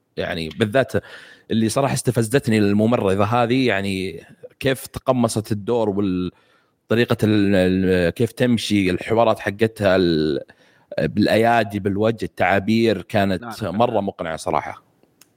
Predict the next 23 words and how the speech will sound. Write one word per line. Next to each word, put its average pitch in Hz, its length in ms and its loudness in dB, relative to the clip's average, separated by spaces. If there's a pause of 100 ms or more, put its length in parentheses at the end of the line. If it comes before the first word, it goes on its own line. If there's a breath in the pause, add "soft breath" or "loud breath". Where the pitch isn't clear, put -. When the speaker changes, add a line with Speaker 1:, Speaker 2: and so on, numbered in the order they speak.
(760)
Speaker 2:
هو 151 640 -2 (220)
لو 131 180 0
أعلق 151 320 2
على 131 100 0
الشخصيات، 113 640 -4
في 120 460 -6
شيء 135 280 -4
تميز 123 360 -4
فيه 98 220 -6
هذا 90 80 -4
الموسم 90 400 -8
من 82 80 -14
فارغو، 85 420 -6
إنه، 82 340 -12 (600 soft breath)
آه، 98 160 -6
كان 139 200 -2
في 131 80 -6
شخصيات 123 580 -2
نسائية 110 880 -2
رئيسية، 101 760 -2
مثل 101 260 -8
شخصية 98 440 -4
الممرضة 101 680 0